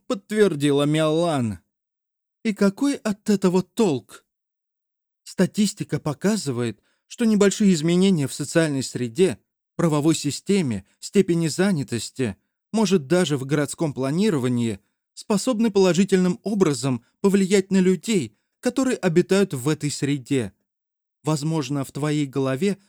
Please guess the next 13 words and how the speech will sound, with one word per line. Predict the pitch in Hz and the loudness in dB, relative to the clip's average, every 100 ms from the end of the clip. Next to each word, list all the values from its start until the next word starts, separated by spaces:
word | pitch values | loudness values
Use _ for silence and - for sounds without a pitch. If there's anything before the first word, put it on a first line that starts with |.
| _ | _
хранится | 240 226 226 - 202 | -2 0 0 -2 -4
ключ | 208 208 - | -2 -2 -6
к | - | -6
тому, | 175 185 226 - _ _ - | -2 0 -2 -6 _ _ -10
какими | 247 254 240 | -4 0 2
должны | 185 190 156 208 | 2 2 2 2
быть | 185 196 - | 2 0 0
эти | 160 - 170 | -2 0 -2
изменения. | 139 156 165 180 165 131 117 98 _ _ _ _ _ _ - | -2 -2 -2 -2 -2 -2 -2 -4 _ _ _ _ _ _ -2
Ты | 254 | 0
видела, | 233 220 147 143 | 0 -2 0 0
как | 139 160 - | -2 -4 -4
общество | 208 214 - 127 - | -6 -4 -6 -6 -4